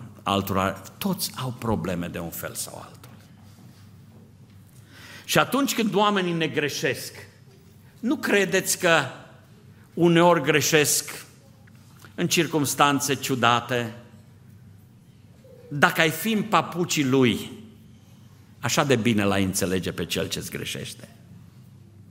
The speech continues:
Așa de bine l-ai înțelege. Să-ți dai seama că poate omul acela era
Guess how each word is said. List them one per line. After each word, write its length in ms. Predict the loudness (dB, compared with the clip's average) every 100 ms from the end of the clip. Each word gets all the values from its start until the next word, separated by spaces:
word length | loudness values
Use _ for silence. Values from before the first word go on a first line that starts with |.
| -20 -20 -20 -20 -20 -20 -20 -20 -20 -20 -20 -4
Așa 220 | 0 2
de 100 | 0
bine 260 | 0 -2
l-ai 160 | -2 -2
înțelege. 580 | -4 -4 -4 -4 -6 -12 -16 -20 -20 -20 -20 -20 -20 -20 -8
Să-ți 280 | 2 2 4
dai 140 | 4
seama 380 | 6 6 6 4
că 220 | 4 2 2 -10 -20 -20 -20 -20 -20 -20 -14
poate 260 | 2 4 6
omul 280 | 4 4 4
acela 380 | 4 4 4 4
era 560 | 4 4 2 -6 -18